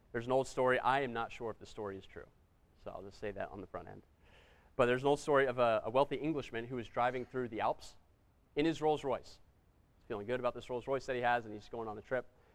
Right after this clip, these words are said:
He's driving through, and he hears a twang. So he's a little concerned, and the car begins to sputter, and he,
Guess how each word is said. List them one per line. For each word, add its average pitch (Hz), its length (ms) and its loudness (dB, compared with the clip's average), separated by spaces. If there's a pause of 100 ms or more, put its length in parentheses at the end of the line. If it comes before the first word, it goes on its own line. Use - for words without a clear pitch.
He's 117 100 -8
driving 123 280 2
through, 127 180 -2
and 117 80 -4
he 113 40 -8
hears 139 140 0
a 127 60 -12
twang. 120 320 -2 (920)
So 107 80 -4
he's 98 80 -6
a 104 40 -6
little 123 160 -2
concerned, 123 440 -2 (680)
and 107 240 -2
the 107 40 -8
car 123 260 4
begins 123 260 -4
to 117 60 -16
sputter, 131 380 0 (400)
and 110 260 -2
he, 113 160 -8